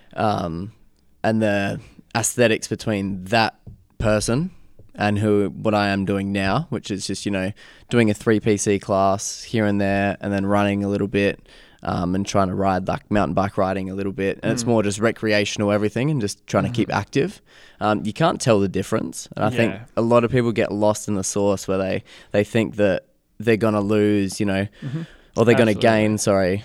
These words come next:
Speaker 1: you know, all this body fat percentage if they, if they stop at such a high intensity and
Speaker 2: Mm.
Speaker 1: they, they pull back a little bit. And really, like, no one's gonna tell the difference between, you know,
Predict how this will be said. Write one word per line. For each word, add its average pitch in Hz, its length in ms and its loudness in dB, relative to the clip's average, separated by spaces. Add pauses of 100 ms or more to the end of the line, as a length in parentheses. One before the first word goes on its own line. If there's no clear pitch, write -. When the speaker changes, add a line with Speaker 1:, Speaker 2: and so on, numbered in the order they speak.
(140)
Speaker 1:
you 110 80 -2
know, 98 120 0
all 117 220 2
this 107 480 0
body 110 420 0
fat 101 260 -4
percentage 101 500 -2
if - 160 -4
they, 101 300 2
if 98 160 -4
they 101 140 2
stop - 520 0
at 101 100 -4
such - 220 -4
a 104 60 -6
high 104 180 0
intensity 113 640 -4
and 113 200 -2
Speaker 2:
Mm. - 20 2
Speaker 1:
they, 95 120 2
they 98 200 0
pull 107 240 -2
back 98 280 0
a 107 40 -2
little 107 160 2
bit. 175 260 -2 (300)
And 123 100 -2
really, 131 300 8
like, 110 220 4
no 131 120 4
one's 170 200 0
gonna 104 180 -2
tell 101 180 0
the 95 120 -4
difference 95 280 -6
between, 95 440 -4
you 95 80 -4
know, 87 160 -4